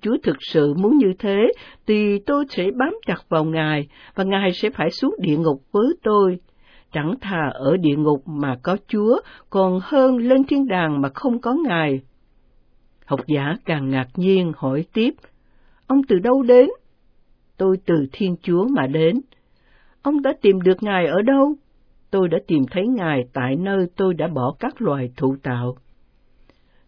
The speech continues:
"Thiên Chúa ở đâu?" "Ngài ngự trong những tâm hồn thanh sạch và những người thiện tâm."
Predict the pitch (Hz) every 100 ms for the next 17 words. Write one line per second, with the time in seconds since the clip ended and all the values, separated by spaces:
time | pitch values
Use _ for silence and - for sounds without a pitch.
0 | - 294 277 302 392 156 233 302 285 285
1 | 285 _ _ _ _ 180 170 147 143 147
2 | 139 - 220 202 143 - 233 233 185 147
3 | 123 - 262 269 - 147 - _ 143 131
4 | 147 196 170 139 131 139 123 139 - 190
5 | 185